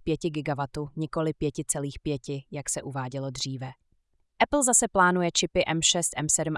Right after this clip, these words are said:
M osm, což ukazuje, jak A I mění celou firmu. Zároveň Nvidii přibývá konkurentů, i když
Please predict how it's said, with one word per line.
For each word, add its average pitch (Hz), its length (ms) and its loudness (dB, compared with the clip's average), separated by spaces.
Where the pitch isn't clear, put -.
M 147 140 -2
osm, 139 360 -2
což 160 240 -2
ukazuje, 165 440 0
jak 147 240 -2
A 151 200 -2
I 147 60 -2
mění 139 280 -4
celou 139 260 -2
firmu. 147 380 -4
Zároveň 208 460 8
Nvidii 175 380 2
přibývá 175 520 4
konkurentů, 180 720 0
i 185 100 -2
když 170 320 0